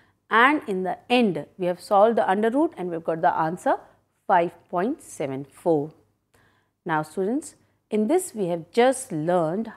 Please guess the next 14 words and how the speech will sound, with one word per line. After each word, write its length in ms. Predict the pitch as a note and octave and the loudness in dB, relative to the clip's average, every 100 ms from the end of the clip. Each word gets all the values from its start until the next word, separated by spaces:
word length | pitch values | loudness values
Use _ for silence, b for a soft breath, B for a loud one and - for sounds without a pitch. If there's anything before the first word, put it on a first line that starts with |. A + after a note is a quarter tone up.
| - | -2
how 260 | A#3+ D#4+ F4 | 2 2 0
to 140 | F4 | -4
calculate 640 | - F#3 E3 D#3+ D#3 - | -2 -4 -4 -6 -6 -6
standard 500 | - - G3+ G#3 B3 | -12 -4 -2 0 0
deviation 500 | G#3 F3+ F#3 F#3 G3+ | 0 0 -2 -4 -10
in 200 | - E3+ | -8 -10
case 320 | E3 F#3+ G3 G3 | -6 -4 -4 -6
of 80 | - - | -12 -8
individual 540 | F#3+ A#3 D4 D4 D4+ | -2 0 2 2 0
series 480 | C#4+ C#4+ C#4 E4+ F#4+ b b b _ F3 | -2 0 2 2 0 b b b _ 0
by 280 | D#3+ A#3 - F3+ | 2 2 -2 -6
assume 360 | D#3 E3+ D3+ | -2 -2 -2
mean 200 | C#3 C3+ C3 | -4 -6 -10
method. 320 | A#2 C#3+ A#2+ | -10 -8 -10